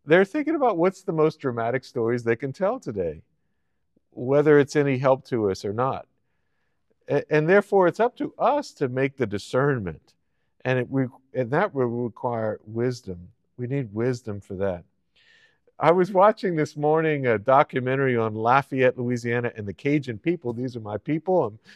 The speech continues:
very proud of the Cajuns. And I was watching this documentary, and it, one person came up, and the ti-, they have the words underneath. The title of this guy was "Historian." And this other one came up, "Musician." And this young woman, uh, came up. She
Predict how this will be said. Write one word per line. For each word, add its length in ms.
very 220
proud 340
of 60
the 80
Cajuns. 540
And 80
I 40
was 120
watching 320
this 180
documentary, 640
and 100
it, 200
one 180
person 320
came 300
up, 260
and 140
the 100
ti-, 340
they 160
have 180
the 120
words 380
underneath. 440
The 100
title 420
of 100
this 160
guy 260
was 280
"Historian." 840
And 140
this 200
other 200
one 140
came 300
up, 200
"Musician." 640
And 160
this 220
young 280
woman, 420
uh, 160
came 260
up. 160
She 260